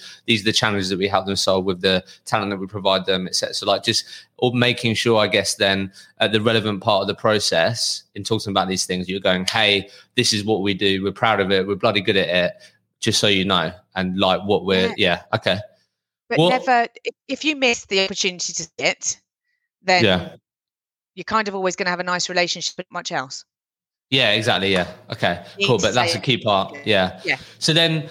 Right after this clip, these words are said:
Speaker 1: just, and then again, just on this, before we go on to the next thing I wanna ask you about, which is, um, like, just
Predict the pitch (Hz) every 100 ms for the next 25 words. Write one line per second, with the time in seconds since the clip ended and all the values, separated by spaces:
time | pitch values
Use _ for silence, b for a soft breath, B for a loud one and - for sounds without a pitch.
0 | B - 185 - - 170 170 170 - 165
1 | 156 135 151 151 156 123 101 110 - -
2 | 120 113 113 - 123 123 113 113 110 113
3 | 113 110 104 101 104 104 117 110 107 95
4 | 92 101 104 - 107 98 107 101 104 104
5 | - B B B _ _ _ - 131 127
6 | 156 -